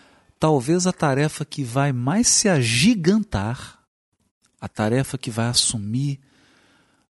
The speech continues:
a maior relevância será a evangelização da infância.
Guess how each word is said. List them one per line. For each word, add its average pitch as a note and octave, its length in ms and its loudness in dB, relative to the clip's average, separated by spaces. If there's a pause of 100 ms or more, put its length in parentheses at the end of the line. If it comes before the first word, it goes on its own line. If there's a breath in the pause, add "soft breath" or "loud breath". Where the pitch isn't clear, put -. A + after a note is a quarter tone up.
a A2+ 60 -6
maior C#3+ 460 4
relevância D3 920 2
será D3 520 2
a C3 60 2
evangelização E3 1120 2
da D#3 80 -2
infância. G2 520 -8